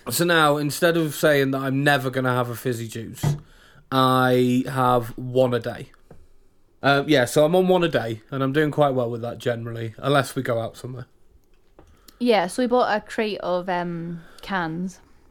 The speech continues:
Speaker 2: You just have one day.
Speaker 1: Uh, bottles.
Speaker 2: Oh, yeah, well, I bought a thingy of cans and a thingy of bottles.
Speaker 1: Aye, the cans I tanked within, like, two days.
Speaker 2: <laughs>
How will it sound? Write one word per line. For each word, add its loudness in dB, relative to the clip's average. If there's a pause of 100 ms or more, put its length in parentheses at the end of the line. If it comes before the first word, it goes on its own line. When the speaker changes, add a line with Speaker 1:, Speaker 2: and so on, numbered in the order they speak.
Speaker 2:
You -6
just -10
have -6
one -4
day. -4 (800)
Speaker 1:
Uh, 4
bottles. 0 (960)
Speaker 2:
Oh, 2
yeah, 4
well, -6
I -2
bought -4
a -20
thingy -4
of -10
cans -6
and -6
a -
thingy -6
of -6
bottles. -10 (680)
Speaker 1:
Aye, 4
the -2
cans 0
I -8
tanked -6
within, -6
like, -10
two -10
days. -12 (480)
Speaker 2:
<laughs> -6